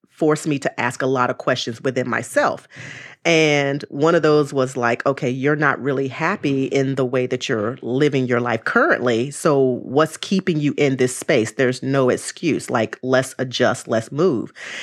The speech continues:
And so it just really came together out the blue. And when it came together, I was at a crossroad that said, "You can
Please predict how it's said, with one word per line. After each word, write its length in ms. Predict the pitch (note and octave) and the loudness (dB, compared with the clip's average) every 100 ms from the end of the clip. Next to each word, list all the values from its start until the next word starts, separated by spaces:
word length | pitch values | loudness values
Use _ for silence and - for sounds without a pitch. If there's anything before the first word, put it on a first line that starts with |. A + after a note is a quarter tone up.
| - - | -14 -2
And 180 | E3+ E3+ | 2 2
so 720 | - E3 D3+ C#3 C3+ B2+ - _ _ _ _ _ _ | 2 2 4 2 2 0 -4 _ _ _ _ _ _
it 140 | - F#3+ | -4 0
just 240 | - - | 0 0
really 240 | D#3 F3 | 2 2
came 300 | D#3+ F3+ E3+ | 2 2 0
together 480 | D3+ C3 C#3+ D#3 - | 0 0 2 2 -2
out 300 | - C3+ F3 | 0 -2 -2
the 80 | C#3+ | -4
blue. 480 | B2+ C3+ E3 C3+ B2+ - | -4 0 2 4 2 0
And 580 | C#3 C3 B2+ B2 B2 - _ _ _ _ _ _ | 0 2 0 0 -2 -8 _ _ _ _ _ _
when 300 | - C3 E3 | -6 0 2
it 100 | E3+ | 2
came 220 | - E3+ | 2 2
together, 420 | D#3+ D#3+ F#3+ F3+ | 2 2 2 2
I 80 | C#3 | 2
was 160 | C3+ C#3 | 2 0
at 140 | B2 | 0
a 20 | |
crossroad 640 | A#2+ - F#3+ - C#3 C3 B2+ | 0 0 0 0 -2 0 0
that 120 | B2+ | -2
said, 320 | - B2 A#2 | 0 0 0
"You 120 | A#2+ C3+ | -2 -4
can 440 | - B2+ A2+ A#2 | -2 -2 -2 -8